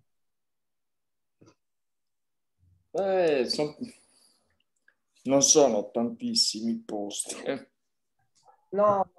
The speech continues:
Speaker 2: ma anche perché fondamentalmente a noi dove c'è la spiaggia non c'è s-, mm, subito tanto fondale, ce ne sarebbe una sola nelle zone del Salernitano, però avvistamenti del genere mai fatti.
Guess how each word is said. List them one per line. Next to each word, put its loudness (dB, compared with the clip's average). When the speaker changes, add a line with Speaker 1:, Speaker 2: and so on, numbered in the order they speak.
Speaker 2:
ma -2
anche -4
perché -6
fondamentalmente -4
a -4
noi -4
dove -6
c'è -4
la -2
spiaggia -4
non -2
c'è -4
s-, -14
mm, -4
subito -10
tanto -2
fondale, -4
ce -6
ne -2
sarebbe -4
una -4
sola -2
nelle 0
zone 0
del -4
Salernitano, -2
però 2
avvistamenti -4
del -4
genere -2
mai -4
fatti. -10